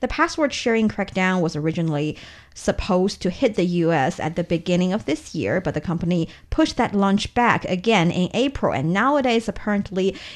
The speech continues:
you're facing a little bit trouble if you want, really, really want to share your password with your friend, because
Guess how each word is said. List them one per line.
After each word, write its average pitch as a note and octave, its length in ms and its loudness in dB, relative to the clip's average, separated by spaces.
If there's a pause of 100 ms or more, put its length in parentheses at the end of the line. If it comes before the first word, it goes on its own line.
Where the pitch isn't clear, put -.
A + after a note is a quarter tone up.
(100)
you're G4+ 220 4
facing A4 340 6
a D#4+ 60 6
little G3+ 320 4
bit G3 200 2
trouble F#3+ 540 4
if F3 220 0
you F3+ 100 0
want, F3 320 2
really, B3+ 440 4
really G3 260 6
want F3+ 160 2
to F3+ 80 2
share F#3+ 500 6
your E3+ 180 4
password F3+ 680 0
with D3+ 180 -6
your D#3+ 160 -2
friend, E3 560 -4
because F#3+ 580 2